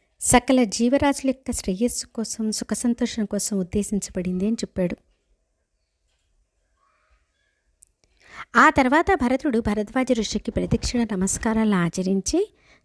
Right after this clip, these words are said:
తన సైన్యంను బయలుదేరమని ఆజ్ఞాపించాడు. రథ, గజ, తురగ, పదాతి దళములు ముందుకు నడువగా వన్యమృగములన్నీ భీతితో పలాయనం చిత్తగించాయి. ఎట్టకేలకు చిత్రకూట పర్వతం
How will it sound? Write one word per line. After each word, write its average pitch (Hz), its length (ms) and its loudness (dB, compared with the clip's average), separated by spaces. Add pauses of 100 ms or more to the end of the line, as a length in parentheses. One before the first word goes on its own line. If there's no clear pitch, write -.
(140)
తన 202 100 4
సైన్యంను 247 600 4
బయలుదేరమని 220 720 2
ఆజ్ఞాపించాడు. 196 760 -4 (960)
రథ, 196 260 4
గజ, 190 440 0
తురగ, 196 500 -2
పదాతి 196 460 -4
దళములు 208 360 0
ముందుకు 185 360 0
నడువగా 190 540 -2 (720)
వన్యమృగములన్నీ 233 1080 4
భీతితో 240 540 -2
పలాయనం 208 480 0
చిత్తగించాయి. 190 800 -2 (4000)
ఎట్టకేలకు 269 840 2
చిత్రకూట - 480 -4
పర్వతం 226 420 -2